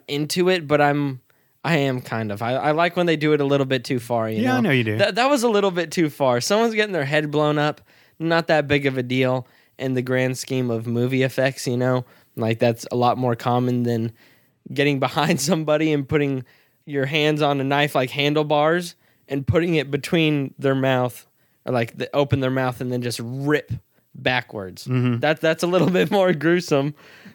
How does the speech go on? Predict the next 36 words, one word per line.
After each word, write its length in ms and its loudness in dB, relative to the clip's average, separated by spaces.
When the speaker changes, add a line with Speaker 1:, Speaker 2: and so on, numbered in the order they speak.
Speaker 1:
That's 140 -4
a, 80 4
definitely 600 2
a 80 4
different 420 0
level 320 2
than 340 -4
someone's 340 -2
head 260 -2
blowing 320 -4
up. 80 -2
Speaker 2:
It 180 0
wasn't 520 0
as 160 0
hard 360 -2
to 80 2
watch 340 2
as 80 -6
I 100 0
thought 220 -2
it 40 0
would 160 -4
be, 140 -2
though. 220 -8
Like, 280 0
I've 200 -2
Speaker 1:
No, 100 -4
Speaker 2:
seen 140 0
Speaker 1:
that 80 2
Speaker 2:
a 40 2
Speaker 1:
was 80 0
Speaker 2:
lot 220 2
Speaker 1:
fucking 140 0
Speaker 2:
other 280 2
Speaker 1:
awesome. 320 -4
Speaker 2:
movies 520 -2